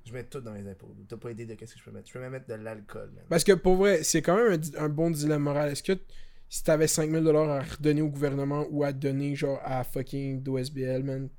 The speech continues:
Speaker 1: C'est vrai.
Speaker 2: Genre
Speaker 1: Moi, moi, quand j'étais plus
Speaker 2: Mais il y a
Speaker 1: jeune
Speaker 2: des crédits d'impôt pour ça, c'est sûr, en fait.
Speaker 1: C'est sûr.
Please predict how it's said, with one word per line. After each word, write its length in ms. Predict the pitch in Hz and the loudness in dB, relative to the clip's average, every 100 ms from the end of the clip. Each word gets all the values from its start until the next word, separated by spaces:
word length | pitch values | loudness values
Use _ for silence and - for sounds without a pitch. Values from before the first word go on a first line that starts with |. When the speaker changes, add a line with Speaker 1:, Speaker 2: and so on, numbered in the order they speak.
| - - - - - - - - - - | -20 -20 -20 -20 -18 -18 -18 -20 -20 -16
Speaker 1:
C'est 100 | 80 | -10
vrai. 260 | 127 135 - - - - - - | -8 -8 -14 -20 -18 -18 -18 -12
Speaker 2:
Genre 260 | 147 131 123 131 - | -2 0 0 -6 -8
Speaker 1:
Moi, 80 | 226 | -6
moi, 120 | 254 | -4
quand 100 | 220 | -2
j'étais 220 | 180 - 147 | -4 -6 -4
plus 120 | 165 | 4
Speaker 2:
Mais 80 | 180 | 12
il 20 | |
y 40 | |
a 40 | 214 | 12
Speaker 1:
jeune 40 | |
Speaker 2:
des 40 | 220 | 10
crédits 260 | - 170 | 2 2
d'impôt 240 | 151 151 147 | 2 2 2
pour 140 | 139 | -2
ça, 100 | 147 | -4
c'est 80 | 120 | -6
sûr, 200 | 123 131 | -6 -10
en 60 | 120 | -10
fait. 120 | - | -14
Speaker 1:
C'est 100 | - | -18
sûr. 220 | 113 101 | -16 -14